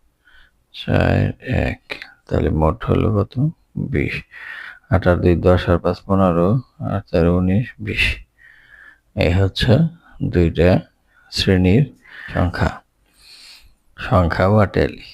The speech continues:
এখন এটা আমরা চিত্রের মাধ্যমে দেখাবো। প্রথমে চতুর্থ শ্রেণীর জন্য দুই, তারপরে তিন, তারপরে পাঁচ। প্রথমে চতুর্থ শ্রেণীর জন্য প্রথমে কত?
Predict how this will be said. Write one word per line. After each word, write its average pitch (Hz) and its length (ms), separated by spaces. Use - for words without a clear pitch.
এখন 95 300
এটা 95 260
আমরা 87 260
চিত্রের - 400
মাধ্যমে 80 500
দেখাবো। - 440
প্রথমে 131 360
চতুর্থ 127 420
শ্রেণীর 123 300
জন্য 107 240
দুই, 104 280
তারপরে 98 380
তিন, 98 240
তারপরে 90 380
পাঁচ। 80 300
প্রথমে 104 340
চতুর্থ 101 320
শ্রেণীর 107 340
জন্য 101 200
প্রথমে 92 480
কত? 92 180